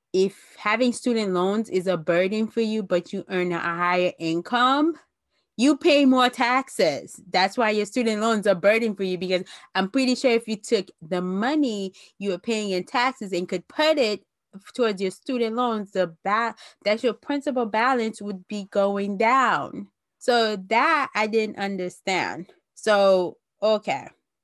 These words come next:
One of the other ones I said was just, like, fairness, because people in the past who worked hard and struggled to pay their, pay off their student loans. Okay, have we realized that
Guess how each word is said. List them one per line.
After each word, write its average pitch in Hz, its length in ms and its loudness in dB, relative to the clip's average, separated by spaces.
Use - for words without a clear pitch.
One 226 220 -2
of 220 120 -2
the 202 120 -2
other 359 220 2
ones 262 180 0
I 202 80 -4
said 202 220 -4
was 185 240 -6
just, 170 180 -6
like, 165 320 -4
fairness, 226 560 -4
because 170 380 -8
people 190 320 -12
in 165 140 -6
the 151 120 -8
past 185 600 -4
who 208 120 -8
worked 175 280 -4
hard 175 440 -2
and 165 140 -8
struggled 165 580 -10
to 165 100 -14
pay 156 420 -10
their, 151 300 -6
pay 185 140 -2
off 165 120 -6
their 156 160 -6
student 147 380 -12
loans. 160 560 -8
Okay, 196 280 -2
have 190 340 -4
we 202 440 -10
realized 208 760 -8
that 170 480 -6